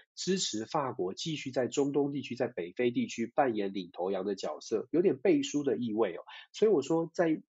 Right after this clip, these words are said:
这一次的阿库斯，然后法国撤回大使之后，马克宏得到了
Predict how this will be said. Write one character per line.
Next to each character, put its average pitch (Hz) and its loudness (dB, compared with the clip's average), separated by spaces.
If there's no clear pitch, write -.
这 226 4
一 190 4
次 - -4
的 143 0
阿 123 4
库 143 2
斯， - -6
然 113 0
后 139 2
法 143 4
国 113 0
撤 143 2
回 98 -2
大 117 0
使 - -8
之 117 -4
后， 113 0
马 117 4
克 185 4
宏 135 2
得 113 4
到 147 4
了 104 2